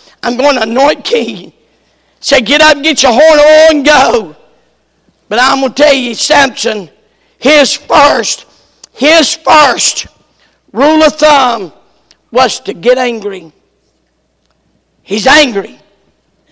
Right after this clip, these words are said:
He's got a, he got an anger problem. And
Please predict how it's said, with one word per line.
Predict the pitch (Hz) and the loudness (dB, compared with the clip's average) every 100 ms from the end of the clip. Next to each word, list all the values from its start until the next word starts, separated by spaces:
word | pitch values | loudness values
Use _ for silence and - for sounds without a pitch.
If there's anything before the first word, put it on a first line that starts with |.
| _ _ _ | _ _ _
He's | - 147 | -10 0
got | 302 320 | 2 4
a, | 269 | 2
he | 269 | 2
got | 320 311 | 2 2
an | 285 | 2
anger | 370 339 269 | 2 2 -2
problem. | - 262 285 269 175 - _ _ _ _ _ _ _ _ _ _ _ - | -2 -2 -2 -6 -14 -20 _ _ _ _ _ _ _ _ _ _ _ -4
And | 262 285 285 | 0 0 0